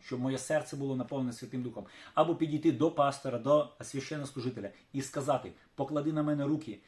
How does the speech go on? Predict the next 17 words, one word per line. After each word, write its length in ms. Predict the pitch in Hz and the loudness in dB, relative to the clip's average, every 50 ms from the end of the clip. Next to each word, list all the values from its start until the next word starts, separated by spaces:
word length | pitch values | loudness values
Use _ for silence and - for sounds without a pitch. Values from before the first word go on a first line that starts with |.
| - - _ _ - | -20 -20 _ _ 0
і, 180 | 151 147 139 131 - - | 2 4 4 4 2 2
е, 140 | 113 120 117 | 2 2 2
попроси, 420 | 117 135 127 - 131 123 - - | 2 0 -4 -4 -4 -4 -4 -4
щоб 200 | - - 127 113 | -4 -4 -6 -4
Дух 160 | 107 147 139 - | -2 -4 -4 -2
Святий 280 | - 123 120 127 120 | -6 -6 -4 -2 -4
зійшов 360 | 110 120 113 - - 123 117 | -2 -4 -6 -4 -4 -4 -4
на 60 | 120 120 | -4 -4
мене». 240 | 117 104 92 87 - - - - _ | -4 -6 -8 -10 -14 -16 -20 -20 _
Для 200 | 110 113 139 - | -6 -4 -2 -2
чого 280 | - - 165 147 131 135 | -2 -2 -4 -2 -2 -4
це? 260 | 131 - - 113 - - - - - - - _ - | -4 -4 -6 -6 -6 -8 -14 -20 -20 -20 -20 _ -12
Для 180 | 101 120 135 | -4 -2 -2
того, 460 | 135 - 170 175 156 147 147 135 135 - - - _ | 0 0 0 2 2 4 2 2 0 -4 -14 -20 _
щоб 320 | - - - 147 120 - | -12 -4 -4 -4 -4 -2
серце 540 | - - - - 190 175 156 - - 156 151 | -6 -2 2 4 4 4 4 2 -4 -4 -2
наше 440 | 147 139 131 - - 135 131 120 | -2 -2 -2 -2 -2 -2 -2 -2